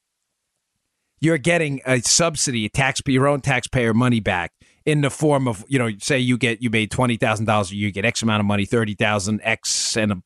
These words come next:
minus a little more. You know what I'm saying, Joe?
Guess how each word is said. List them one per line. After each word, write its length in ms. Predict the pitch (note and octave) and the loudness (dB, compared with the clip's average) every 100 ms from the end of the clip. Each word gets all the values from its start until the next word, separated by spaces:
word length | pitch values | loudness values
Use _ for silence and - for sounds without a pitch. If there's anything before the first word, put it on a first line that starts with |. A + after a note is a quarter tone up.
| - | -4
minus 380 | A#2 A2+ G#2 A2+ | -2 -2 -2 -4
a 40 | |
little 200 | G#2+ G2 | -4 0
more. 380 | A2 A#2+ A#2 G#2 - - - | 2 2 2 -2 -10 -10 -2
You 80 | |
know 60 | D#3+ | 0
what 100 | F3 | 2
I'm 80 | D#3 | 0
saying, 260 | F3 F3 | 0 0
Joe? 220 | E3 F#3 | 2 0